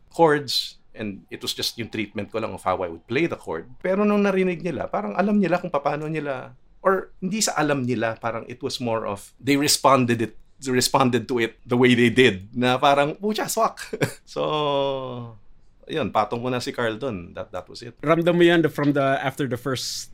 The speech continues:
Speaker 2: jam?
Speaker 1: Yeah.
Speaker 2: Ramdam nyo lahat?
Speaker 1: Pa-, oo, pare.
Speaker 2: Oo.
Speaker 1: So, may ano pa kami, nag-, sa Albertos pa ata kami nag-record, nag-, nag-, nag-rehearsal nun. Galing, pare. Parang sobrang, <laughs> sabi ko, "Ibang klase itong mga nahanap ni Carl." <laughs>
Speaker 2: Nice.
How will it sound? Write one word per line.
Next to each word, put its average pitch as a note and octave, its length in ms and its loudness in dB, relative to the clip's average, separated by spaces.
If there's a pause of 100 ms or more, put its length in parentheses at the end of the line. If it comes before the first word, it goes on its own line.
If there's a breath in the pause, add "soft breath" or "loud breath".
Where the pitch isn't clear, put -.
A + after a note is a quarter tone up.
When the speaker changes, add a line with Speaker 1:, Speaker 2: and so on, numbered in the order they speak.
(100)
Speaker 2:
jam? A#2+ 480 -2
Speaker 1:
Yeah. B2 400 -4
Speaker 2:
Ramdam A#2 320 -2
nyo A#2+ 120 0
lahat? G#2+ 300 -2
Speaker 1:
Pa-, G#2+ 400 -4 (100)
oo, B2+ 320 0
pare. G#2+ 380 -2
Speaker 2:
Oo. G#2 140 -8
Speaker 1:
So, G2+ 140 -10
may A2+ 200 -6
ano G#2 140 -6
pa G2+ 120 -6
kami, A2 200 -2
nag-, G#2+ 220 -8
sa - 120 -14
Albertos F#2 480 -8
pa F#2 160 -8
ata F#2 140 -10
kami G2 220 -10
nag-record, F#2+ 500 -16
nag-, G#2 220 -12
nag-, G2+ 340 -8
nag-rehearsal F#2 560 -8
nun. F#2+ 240 -14 (260)
Galing, B2 300 -8
pare. F#2+ 320 -4
Parang G2+ 300 -8
sobrang, F#2 500 -8 (320)
<laughs> - 420 -18
sabi - 320 -6
ko, B2 220 -18 (520 soft breath)
"Ibang A2 160 -8
klase A2 300 -4
itong A#2 220 -8
mga A2 160 -4
nahanap G#2 340 -4
ni G#2+ 140 -8
Carl." G#2 320 -2
<laughs> G#3 40 0 (1900 loud breath)
Speaker 2:
Nice. C#3 640 -6